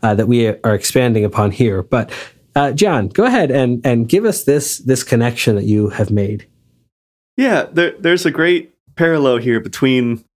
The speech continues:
Speaker 2: kind of lifting up these heroes in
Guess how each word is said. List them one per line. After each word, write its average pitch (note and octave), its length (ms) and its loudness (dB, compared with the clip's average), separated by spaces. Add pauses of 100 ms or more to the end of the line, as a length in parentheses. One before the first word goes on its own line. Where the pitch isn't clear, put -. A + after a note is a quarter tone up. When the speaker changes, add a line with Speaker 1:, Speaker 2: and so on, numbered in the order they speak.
(220)
Speaker 2:
kind C#3+ 200 0
of B2 360 -2
lifting C#3 360 0
up C3 140 -2
these B2 180 -2
heroes B2+ 720 0 (360)
in A2+ 400 0